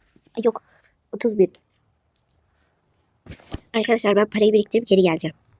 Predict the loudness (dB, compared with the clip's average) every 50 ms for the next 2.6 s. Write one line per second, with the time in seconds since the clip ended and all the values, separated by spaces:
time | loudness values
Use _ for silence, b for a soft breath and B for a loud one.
0 | _ _ _ _ _ _ _ _ -18 -18 -18 -14 -14 -14 -14 -12 -14 -14 -14 -12
1 | -10 -10 -8 -10 -10 -14 -18 -20 -20 -16 -14 -14 -14 -12 -14 -16 -18 b b b
2 | b b b -18 -18 -16 -12 -10 -10 -8 -8 -8